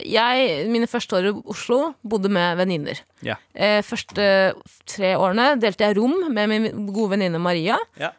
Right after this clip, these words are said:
Speaker 1: og så flyttet min gode venninne Rebecca inn, og så flyttet søsteren min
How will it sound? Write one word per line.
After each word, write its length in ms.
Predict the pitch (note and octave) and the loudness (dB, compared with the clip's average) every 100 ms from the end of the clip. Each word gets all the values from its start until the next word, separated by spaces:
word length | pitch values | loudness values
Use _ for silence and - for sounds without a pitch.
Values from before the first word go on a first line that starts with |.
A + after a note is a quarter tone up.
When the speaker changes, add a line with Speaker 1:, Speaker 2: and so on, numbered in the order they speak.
| _ | _
Speaker 1:
og 80 | G3+ | -8
så 200 | - G#3 | -2 -2
flyttet 360 | G3 - G#3+ - | -2 -6 -8 -4
min 120 | A3 | -2
gode 140 | G#3+ G3+ | -2 0
venninne 300 | G3+ G3+ F#3+ | 0 0 -2
Rebecca 380 | F#3+ F3 - - | -4 -6 -4 -4
inn, 160 | A4 A4 F4 | -4 -6 -10
og 100 | E4 | -6
så 140 | D#4+ | -6
flyttet 240 | C#4+ C4+ E4 - | -6 -8 -8 -4
søsteren 360 | D#4+ - E3 | -4 -2 -4
min 80 | D#3 | 0